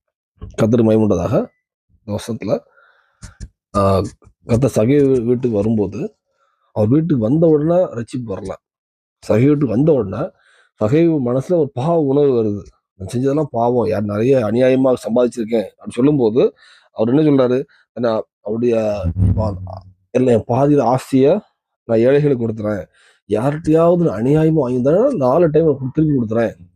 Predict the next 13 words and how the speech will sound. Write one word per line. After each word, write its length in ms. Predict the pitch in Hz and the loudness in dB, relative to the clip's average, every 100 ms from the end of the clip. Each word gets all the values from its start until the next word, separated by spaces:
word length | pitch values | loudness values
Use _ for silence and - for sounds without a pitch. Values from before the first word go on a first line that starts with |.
| _ _ | _ _
அப்படி 180 | 101 117 | -6 0
சொல்றாரு. 320 | 117 117 98 | 2 2 0
சொல்லும் 340 | 92 160 226 180 | 0 2 2 4
போதுதான் 340 | 139 147 247 - _ _ - | 2 2 -2 -6 _ _ -10
இந்த, 260 | - 147 143 | 0 2 2
இந்த 140 | 127 | 2
வீட்டுக்கு 360 | 120 120 156 120 | 0 0 0 -2
ரட்சிப்பு 260 | 95 117 113 | -4 -8 -6
வந்தது 340 | 101 104 104 - - | -6 -4 -6 -8 -16
சொல்றாரு. 540 | 90 92 95 - _ 92 - _ | -18 -18 -20 -20 _ -20 -20 _
நம்ம 260 | - 117 170 | -4 2 4
இந்த 120 | 165 | 4
வேளையில 540 | 151 185 180 110 117 | 2 2 2 0 -4